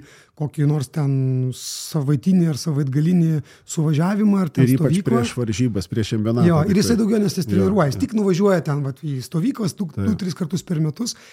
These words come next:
Speaker 1: gali tikėtis gerų rezultatų. Nu, tikrai ne, ne?
Speaker 2: Ne,
Speaker 1: Tai jisai
Speaker 2: nebus
Speaker 1: turi
Speaker 2: ne.
Speaker 1: turėt discipliną, rutiną, va, tą visą veiksmą, ką tu ir šneki. Tai yra tie mokymai tokie, kurie yra taškiniai. Taip, jie gali duot daugiau įkvėpimo, jie gali tau duot naujų kažkokių tais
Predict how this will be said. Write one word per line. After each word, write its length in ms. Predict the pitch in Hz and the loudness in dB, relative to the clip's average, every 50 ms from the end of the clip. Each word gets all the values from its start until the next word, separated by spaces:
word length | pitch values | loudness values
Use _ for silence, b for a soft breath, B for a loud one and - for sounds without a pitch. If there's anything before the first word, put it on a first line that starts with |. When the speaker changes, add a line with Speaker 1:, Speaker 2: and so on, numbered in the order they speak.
| B B B _ | B B B _
Speaker 1:
gali 260 | 156 180 190 208 202 | -2 0 0 2 0
tikėtis 440 | - - 147 - 185 180 - 170 147 | -2 -4 -2 -2 -2 -2 0 -2 -2
gerų 240 | 143 165 160 170 170 | 0 0 2 2 2
rezultatų. 520 | 160 151 147 151 139 165 143 127 123 - 135 | 2 0 -2 -2 -2 -2 -4 -4 -4 -4 -6
Nu, 140 | 131 131 123 | -6 -6 -6
tikrai 280 | - 127 - 180 196 | -8 -4 -2 0 2
ne, 160 | 214 185 143 | 2 2 2
ne? 160 | 117 120 123 - | 0 0 -2 -2
Speaker 2:
Ne, 20 | |
Speaker 1:
Tai 120 | 107 165 143 | -2 -2 -2
jisai 160 | 120 - 143 | -2 -2 -2
Speaker 2:
nebus 80 | - 170 | 0 0
Speaker 1:
turi 240 | 175 170 190 190 | 2 2 2 2
Speaker 2:
ne. 340 | 180 170 160 151 147 143 139 | 2 2 2 0 0 -2 -2
Speaker 1:
turėt 300 | 127 - 151 156 175 170 | -2 -2 0 0 0 0
discipliną, 580 | 147 147 - - 143 110 160 175 190 208 196 170 | 0 -2 -4 -6 -6 -4 -2 0 0 0 0 0
rutiną, 460 | 156 - - 190 190 196 190 185 175 | -2 -2 -2 0 0 0 0 0 -2
va, 80 | 165 156 | -2 -4
tą 160 | - 175 170 | -2 -2 -2
visą 260 | 160 151 - - 151 | -2 -2 -2 -2 -2
veiksmą, 380 | 135 151 143 - - 196 202 B B B B B B B | -2 -2 -2 -2 -2 -2 -2 B B B B B B B
ką 160 | - 151 151 147 - | -2 -2 -2 0 0
tu 80 | 170 | -2
ir 40 | 139 - | -2 0
šneki. 320 | - 170 165 - 226 196 | 0 0 0 0 0 -2
Tai 120 | - 151 135 131 | -2 -2 -4 -4
yra 100 | 135 127 - _ _ _ _ _ _ _ | -4 -6 -8 _ _ _ _ _ _ _
tie 160 | - 180 190 180 | -2 0 2 2
mokymai 500 | 156 151 160 214 220 - 214 185 165 151 | 2 2 0 -2 -4 -2 -2 -2 0 -2
tokie, 380 | - 156 139 - 160 165 165 160 - | -4 -6 -8 -6 -4 -2 -2 -2 -4
kurie 260 | - 151 147 156 165 | -4 -4 -2 -2 -2
yra 180 | 160 156 156 143 | -2 -2 -4 -6
taškiniai. 560 | - 151 - - - 233 226 202 185 175 170 b b b b b b b b - | -6 -8 -8 -6 -4 -2 0 0 0 -2 -4 b b b b b b b b -2
Taip, 160 | 175 185 - - | -2 0 0 0
jie 80 | 147 143 | -2 -2
gali 220 | 131 147 170 196 185 | -2 -2 -2 -2 -2
duot 140 | 165 180 160 | -2 -2 0
daugiau 240 | 151 165 151 165 180 180 | 0 0 0 0 0 0
įkvėpimo, 460 | - 151 160 151 135 151 135 127 131 | -2 -4 -6 -4 -2 -2 -2 -2 -2
jie 100 | 139 143 131 | -2 -4 -4
gali 220 | 147 156 170 185 - | -4 -2 -4 -2 -2
tau 140 | 175 160 147 | -2 -2 -2
duot 160 | 156 170 165 - | -2 -2 -2 0
naujų 180 | 170 156 165 165 | 0 0 0 0
kažkokių 380 | - 165 - - 156 131 156 - | -2 -4 -4 -4 -6 -6 -4 -4
tais 140 | 165 147 | -4 -4